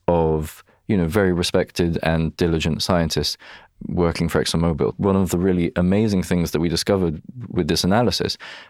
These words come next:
was that the entire corpus of ExxonMobil's peer-reviewed research was all conducted by one single principal scientist. His name is Doctor Haroon Keshki,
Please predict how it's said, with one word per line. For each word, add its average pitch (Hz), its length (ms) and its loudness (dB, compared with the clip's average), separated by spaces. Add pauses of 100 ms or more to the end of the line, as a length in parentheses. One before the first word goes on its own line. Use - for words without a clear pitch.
was 98 300 2
that 92 380 0 (340)
the 107 80 2
entire 113 520 2
corpus 117 540 -2
of 85 60 0
ExxonMobil's 82 880 0
peer-reviewed 87 460 0
research 85 400 0 (340)
was 98 240 0 (200)
all 120 240 2
conducted 107 640 0 (120)
by 92 360 2 (220)
one 95 600 2
single 90 420 0
principal 85 460 -2
scientist. 90 540 -2
His 85 140 -2
name 85 220 2
is 80 120 -2
Doctor 82 320 -2
Haroon 82 280 0
Keshki, 90 460 -2